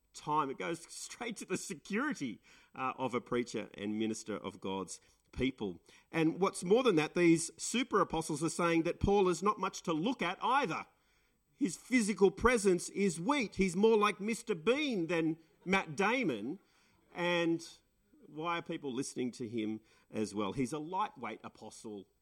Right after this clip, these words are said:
if any at all. Now, in two Corinthians eleven,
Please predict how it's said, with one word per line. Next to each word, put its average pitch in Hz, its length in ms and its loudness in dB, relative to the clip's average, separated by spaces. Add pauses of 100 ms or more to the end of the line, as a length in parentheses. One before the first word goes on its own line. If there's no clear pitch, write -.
(200)
if 113 260 -6
any 104 380 -4 (460)
at 95 240 -14
all. 101 400 -8 (840)
Now, 143 160 0
in 160 140 4
two 208 160 2
Corinthians 160 420 2
eleven, 143 540 2